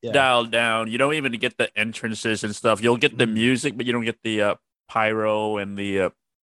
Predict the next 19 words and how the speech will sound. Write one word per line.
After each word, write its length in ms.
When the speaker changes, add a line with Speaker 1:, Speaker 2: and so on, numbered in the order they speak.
Speaker 1:
Right. 420
Speaker 2:
videos 600
and 140
things 200
like 200
that. 340
They, 100
they 100
just 280
come 240
run 200
out. 140
It's 80
almost 220
like 140
a 40
small 360
indie 380
show. 360